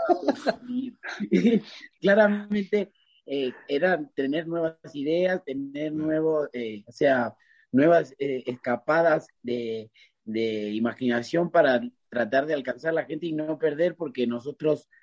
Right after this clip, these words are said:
Speaker 1: creo que somos el gremio que más af-, que más nos afecta el tema de,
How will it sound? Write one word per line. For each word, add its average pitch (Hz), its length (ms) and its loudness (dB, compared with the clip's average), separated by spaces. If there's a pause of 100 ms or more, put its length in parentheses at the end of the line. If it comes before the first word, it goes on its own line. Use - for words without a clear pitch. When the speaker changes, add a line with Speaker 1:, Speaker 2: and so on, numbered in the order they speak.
(240)
Speaker 1:
creo 151 240 2
que 127 260 4
somos 139 540 -2 (240)
el 123 220 0
gremio 160 460 2
que 147 120 0
más 151 300 0
af-, 127 180 -4 (220)
que 120 240 -2
más 127 200 0
nos 131 180 -4
afecta 127 520 -2
el 107 120 -8
tema 117 260 -4
de, 110 140 -8